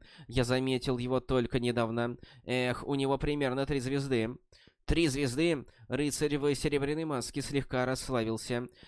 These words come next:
«Если это только трёхзвёздный маг, угроза не должна быть, э, большой, но я всё ещё надеюсь, что завтра, когда придёт время, учитель поможет разобраться с этой проблемой».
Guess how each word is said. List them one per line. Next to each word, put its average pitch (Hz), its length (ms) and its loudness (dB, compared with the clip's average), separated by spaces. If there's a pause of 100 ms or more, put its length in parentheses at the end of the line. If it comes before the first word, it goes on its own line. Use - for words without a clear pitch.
(140)
«Если 135 320 -2
это 147 140 -2
только 143 300 -2
трёхзвёздный 135 600 0
маг, 123 360 -4 (240)
угроза 147 420 2
не 147 120 0
должна 139 500 -2
быть, 143 300 0
э, 131 280 2
большой, 131 720 0
но 131 340 -2 (260)
я 131 140 -4
всё 139 240 -4
ещё 143 200 -2
надеюсь, 135 400 0
что - 200 -4
завтра, 135 560 -4 (300)
когда 131 340 -4
придёт 143 380 -2
время, 135 360 0
учитель 139 420 -2
поможет 131 520 0
разобраться 127 640 0
с - 80 -6
этой 120 180 -2
проблемой». 117 640 -2